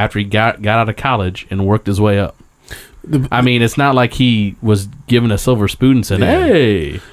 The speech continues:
Speaker 2: The point with
Speaker 1: I'll call
Speaker 2: draining the,
Speaker 1: you."
Speaker 2: draining the swamp is, is to get rid of the people who the elite can't control.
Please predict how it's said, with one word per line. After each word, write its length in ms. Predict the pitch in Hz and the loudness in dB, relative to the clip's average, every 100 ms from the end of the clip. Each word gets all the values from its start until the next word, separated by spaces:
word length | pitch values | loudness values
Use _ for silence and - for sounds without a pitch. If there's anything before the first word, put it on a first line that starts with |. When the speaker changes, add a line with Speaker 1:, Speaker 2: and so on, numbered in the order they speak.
| - | -2
Speaker 2:
The 80 | 143 | 2
point 240 | 247 190 | 4 4
with 180 | 147 127 | 2 0
Speaker 1:
I'll 60 | |
call 160 | 110 151 | -2 0
Speaker 2:
draining 240 | 175 139 | 2 4
the, 60 | 156 | 4
Speaker 1:
you." 120 | 107 | 2
Speaker 2:
draining 300 | 135 175 143 | 2 2 2
the 60 | 113 | -2
swamp 440 | - 139 131 117 | 0 2 2 0
is, 220 | 107 107 | -2 -4
is 300 | - 117 113 - | -6 -4 -4 0
to 460 | 120 113 110 104 | 0 2 0 -2
get 200 | 98 131 | -2 -2
rid 160 | 117 131 | 2 0
of 140 | 113 | 0
the 80 | 101 | 0
people 480 | - 127 117 113 104 | 0 0 0 -2 -2
who 640 | 98 117 117 113 110 104 | 0 2 2 2 2 -2
the 180 | 98 101 | -4 -4
elite 380 | 95 104 107 - | -4 -6 -8 -8
can't 240 | 107 95 | -6 -6
control. 500 | 90 - 76 - - | -10 -12 -12 -12 -16